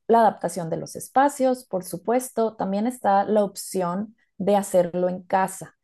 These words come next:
Entonces, ahí también entra la otra parte de qué voy a comprar para yo hacerlo en casa o con quién me voy a apoyar, porque existe este temor de hacer las cosas solos y más en la,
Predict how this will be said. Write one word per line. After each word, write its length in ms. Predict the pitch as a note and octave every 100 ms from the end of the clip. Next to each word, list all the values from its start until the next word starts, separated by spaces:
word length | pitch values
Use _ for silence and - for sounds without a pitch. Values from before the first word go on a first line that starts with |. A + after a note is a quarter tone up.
| _ _ -
Entonces, 720 | G3 F#3 F#3+ F3+ G3 G3+ -
ahí 280 | G3+ G#3 G#3
también 400 | G#3+ G#3 F#3+ F#3+
entra 360 | F#3 F3+ F#3 F#3+
la 120 | F3+
otra 260 | E3+ F#3 -
parte 400 | F#3 F3+ - F3
de 400 | E3 E3 D#3+ - _ _
qué 140 | A3+
voy 200 | A#3 A#3+
a 120 | G3+ F#3+
comprar 580 | E3 D#3 - F3 C#3+ - _ _ -
para 200 | E3+ E3+
yo 160 | E3+
hacerlo 340 | E3 E3+ E3 E3
en 120 | D#3+
casa 500 | - G#3 A3 - - -
o 100 | F#3
con 160 | F#3
quién 240 | F#3+ G3 G3
me 120 | B3
voy 200 | F#3+ E3
a 60 | D3
apoyar, 560 | - D#3 F3 F#3 C3 _ _ _ _ -
porque 800 | F#3+ F3+ F3+ F3 E3+ E3+ E3+ - _ _ -
existe 960 | F3+ F3+ A#3 A3 G#3+ - G#3+ G#3+ - -
este 340 | G#3 G#3 G3+
temor 480 | G3+ F3 E3+ E3+ G3
de 80 | F#3
hacer 240 | F3+ E3+
las 240 | E3+ F3
cosas 420 | - E3 E3+ E3 -
solos 640 | E3+ E3 G3+ F4+ - _ _ _ _ _ _ _ A#3+
y 100 | A#3+
más 360 | B3 B3+ - _
en 160 | C#4 C#4
la, 220 | B3